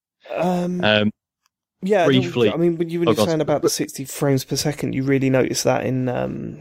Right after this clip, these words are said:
Speaker 1: uh, Dark Souls three. That
Speaker 2: Hmm.
Speaker 1: is a game that benefits from it. I mean, it doesn't, it's not locked, obviously, but, uh, when that does hit the,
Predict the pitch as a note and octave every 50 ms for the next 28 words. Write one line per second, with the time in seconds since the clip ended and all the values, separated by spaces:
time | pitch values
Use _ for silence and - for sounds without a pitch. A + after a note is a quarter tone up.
0 | - _ _ - - A#2 B2 B2+ B2+ - - C3 B2+ A#2+ - - C3 C3 B2+ A#2+
1 | B2 B2 - - - - - - - C3+ - - - - - G#1 G1+ G1+ G1+ -
2 | - - - - - - - - - - _ - - _ _ _ - C#3+ C3+ C3
3 | A2+ B2+ C3+ C#3 - - C3+ C3 C3 C3 B2+ - - - C3+ C3+ C3+ - - -
4 | C3 - - - - B2+ - A#2+ A#2 - - D3+ C#3+ C#3+ C#3+ C#3+ C#3+ C#3+ C#3 -
5 | - - B2+ - - - - D3 C#3+ C3+ C#3 C3+ - - _ C3 C3+ B2+ - D3+
6 | C#3 A#2+ C#3 D3 D3 - - - - C#3+ C#3 C#3 C#3+ C#3 - - C#3+ C#3 C3+ -
7 | - C3+ B2+ - - - C3+ C3 C3 C3+ C3 - - - - - - - - C3+
8 | C3+ C3+ C3 B2 - - - C3+ C3 B2+ - - - C#3+ C#3 - - C3 C3+ C3+
9 | D3+